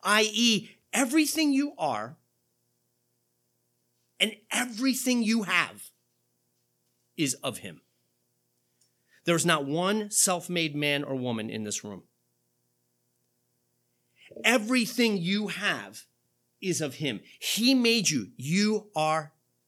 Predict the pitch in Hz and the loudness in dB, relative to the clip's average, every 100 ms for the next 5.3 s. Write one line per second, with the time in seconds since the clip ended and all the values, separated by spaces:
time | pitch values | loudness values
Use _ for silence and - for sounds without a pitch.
0 | _ - 127 101 - _ _ _ _ _ | _ -8 -8 -8 -16 _ _ _ _ _
1 | _ _ _ _ _ _ _ _ _ _ | _ _ _ _ _ _ _ _ _ _
2 | - 143 208 254 330 320 226 131 98 90 | -8 -4 0 2 2 2 -2 -4 -8 -12
3 | - - - _ _ _ _ _ _ _ | -12 -12 -16 _ _ _ _ _ _ _
4 | - - 104 117 165 165 156 131 135 131 | -20 -16 -6 -4 -4 -4 -4 -4 -4 -4
5 | 110 - | -6 -8